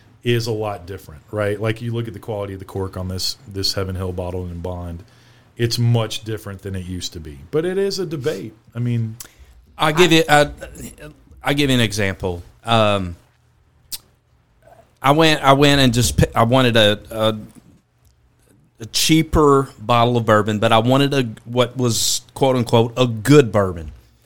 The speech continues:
Speaker 2: So I picked up a white label Evan Williams bottled and bond.
Speaker 1: Yep.
Speaker 2: And it's, I mean, it's, I like it.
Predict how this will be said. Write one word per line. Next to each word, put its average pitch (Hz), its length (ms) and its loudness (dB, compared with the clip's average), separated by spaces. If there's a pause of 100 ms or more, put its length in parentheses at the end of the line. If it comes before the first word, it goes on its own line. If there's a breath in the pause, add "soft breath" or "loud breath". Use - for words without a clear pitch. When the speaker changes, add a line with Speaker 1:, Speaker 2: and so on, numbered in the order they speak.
(420 loud breath)
Speaker 2:
So - 140 4
I 127 80 10
picked 156 320 6
up 143 320 2
a 123 200 4
white 127 360 4
label 139 840 2 (200)
Evan 135 300 4
Williams 107 840 4
bottled 110 360 6
and 107 100 4
bond. 82 300 -2 (400)
Speaker 1:
Yep. 120 200 -8 (1300 soft breath)
Speaker 2:
And 139 960 2 (720)
it's, - 300 -2
I 156 100 4
mean, 131 340 2 (480)
it's, - 320 -4
I 170 180 6
like 180 340 6
it. 90 180 0